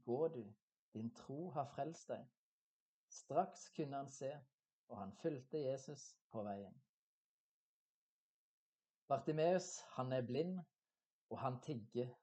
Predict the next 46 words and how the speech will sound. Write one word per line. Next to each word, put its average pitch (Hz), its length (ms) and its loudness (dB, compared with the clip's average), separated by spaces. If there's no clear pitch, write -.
Men 147 340 2
når 147 140 -4
han 165 160 2
hører 135 300 4
at 156 140 4
Jesus 165 380 4
kommer 156 260 -2
forbi, 156 300 0
så 151 140 -8
begynner 135 220 -2
han 175 100 0
å 170 40 -6
rope, 151 360 0
og 123 200 0
han 131 160 0
roper 131 480 -4
høyt. 139 260 -2
Så 156 160 -2
folk, 180 320 6
så 170 180 8
høyt 180 220 10
at 156 140 6
folk 151 180 4
begynner 139 240 2
å - 80 -8
hysje 127 320 -2
på 196 100 2
ham, 120 140 0
uten 127 240 -2
at 131 80 -4
det 151 80 6
hjelper 156 340 4
noe, 127 220 4
for 147 140 -2
Bartimeus, 151 420 2
han 170 160 6
bare 151 220 8
roper 135 260 0
enda 127 380 2
høyere. 123 400 2
Og 127 80 4
jeg 143 100 2
får 214 140 10
et 220 80 6
litt 208 80 2
sånn 190 160 4